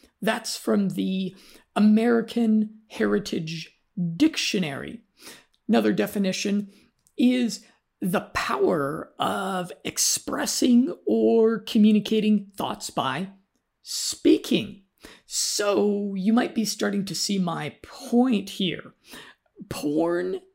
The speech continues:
is not the expression of thoughts or ideas. I have never learned anything from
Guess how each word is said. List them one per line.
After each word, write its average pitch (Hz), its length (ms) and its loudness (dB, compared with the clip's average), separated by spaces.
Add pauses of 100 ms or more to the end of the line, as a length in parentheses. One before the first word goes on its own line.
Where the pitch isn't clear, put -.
(120)
is 208 260 0
not 202 680 -2
the 196 120 -2
expression 185 1000 -4 (180)
of 175 140 -4
thoughts - 680 -6 (400)
or 170 560 -4 (160)
ideas. 185 760 -2 (640)
I 262 640 -4
have 190 240 -2
never 202 480 0
learned 196 640 -6 (240)
anything 220 640 2 (240)
from 160 480 -2